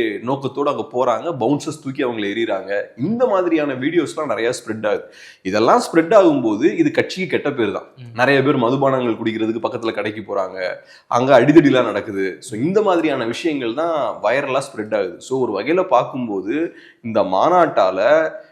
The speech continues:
Speaker 1: டி வி கே கட்சிக்கு லாபம் அப்படின்றத தாண்டி நஷ்டம் தான் அதிகம்.
Speaker 2: சார், இந்த மாநாட்டுல பேசியவர்கள், அதாவது தொண்டர்கள், தலைவர்கள், தலைமை எல்லாருமே சொல்றது ரெண்டாயிரத்தி இருபத்தாறுல நம்ம தான் ஆட்சி அமைக்க போறோம், ரெண்டாயிரத்தி இருபத்தாறுல நம்ம தான் எல்லா தொகுதியிலும் வெற்றி பெற்று தனி பெரும்பான்மையோட ஆட்சி அமைக்க போறோம் அப்படிலாம் வந்து சொல்றாங்க.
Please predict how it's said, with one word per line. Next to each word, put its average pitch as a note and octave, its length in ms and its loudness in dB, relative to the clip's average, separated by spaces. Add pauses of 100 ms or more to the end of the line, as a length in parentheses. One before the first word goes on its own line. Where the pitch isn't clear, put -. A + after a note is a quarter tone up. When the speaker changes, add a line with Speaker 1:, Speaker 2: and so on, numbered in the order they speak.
(200)
Speaker 1:
டி E3+ 120 -2
வி G#3 140 -4
கே G3 160 6
கட்சிக்கு D3+ 560 0 (520)
லாபம் C#3+ 400 6
அப்படின்றத C#3+ 460 0
தாண்டி A2+ 380 -2 (180)
நஷ்டம் D3 400 -4
தான் C#3+ 140 -2
அதிகம். G2+ 340 -8
Speaker 2:
சார், C#3+ 220 -8
இந்த B2+ 160 -6
மாநாட்டுல E3+ 600 0
பேசியவர்கள், C3 680 -4
அதாவது B2+ 320 -6
தொண்டர்கள், C3 560 -6
தலைவர்கள், A#2+ 560 -8
தலைமை C3+ 400 -6
எல்லாருமே F#3 480 0
சொல்றது C#3 440 -10
ரெண்டாயிரத்தி D3 480 -2
இருபத்தாறுல C3 400 -10
நம்ம C3 260 -10
தான் C3 120 -4
ஆட்சி B2 200 -6
அமைக்க A2 240 -18
போறோம், - 260 -20 (400)
ரெண்டாயிரத்தி E3 440 2
இருபத்தாறுல D#3 400 -4
நம்ம C#3 180 -6
தான் C#3 140 -2
எல்லா C#3+ 180 2
தொகுதியிலும் D#3+ 360 0
வெற்றி C#3+ 160 -10
பெற்று C3 320 -12
தனி F3 220 0
பெரும்பான்மையோட F3 580 -2
ஆட்சி C#3+ 240 -2
அமைக்க B2+ 220 -14
போறோம் B2 220 -10
அப்படிலாம் A#2 320 -14
வந்து A#2 140 -20
சொல்றாங்க. A2 380 -14